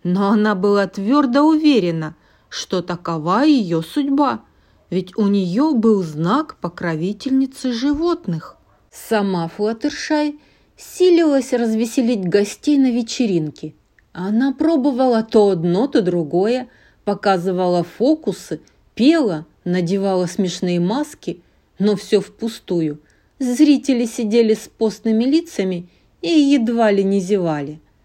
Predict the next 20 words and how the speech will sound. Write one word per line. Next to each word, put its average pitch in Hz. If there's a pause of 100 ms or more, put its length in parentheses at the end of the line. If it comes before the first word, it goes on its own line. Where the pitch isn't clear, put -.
(640)
Вскоре 185
выяснилось, 175 (180)
что -
Пинки 220
Пай 330 (360)
безуспешно 220
пытается 233
собрать 233
урожай 214
на 220
ферме 302
«Сладкое 220
яблоко». 240 (480)
И, 196
конечно, 202
у 196
нее 196 (280)
появился 185
знак 175
Эпплджек. 170